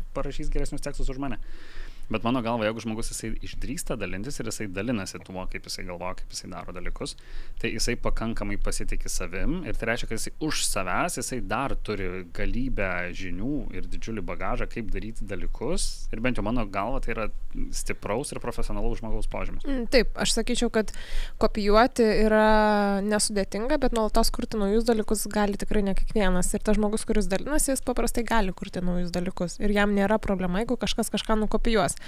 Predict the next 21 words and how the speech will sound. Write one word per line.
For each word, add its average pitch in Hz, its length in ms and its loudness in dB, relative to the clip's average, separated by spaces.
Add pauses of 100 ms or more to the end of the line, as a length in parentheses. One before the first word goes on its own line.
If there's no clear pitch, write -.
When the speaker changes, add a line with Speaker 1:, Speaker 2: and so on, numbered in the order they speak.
(460)
Speaker 2:
Kita 254 220 4
vertus, 311 360 4 (100)
dar 226 300 4
yra 185 180 2
vienas 180 300 2
dalykas, 180 380 0
kad, 196 240 2
e, 196 220 6
tavo 214 240 4
stiliaus 233 600 2
nenukopijuos 202 680 0
niekas, 196 460 2
net 254 220 -2
jeigu, 214 300 0
e, 196 1160 2 (200)
nu, 302 220 2 (200)
ta 220 80 0
prasme, 208 240 4
net 214 160 2
jeigu 208 220 2
tu 202 160 2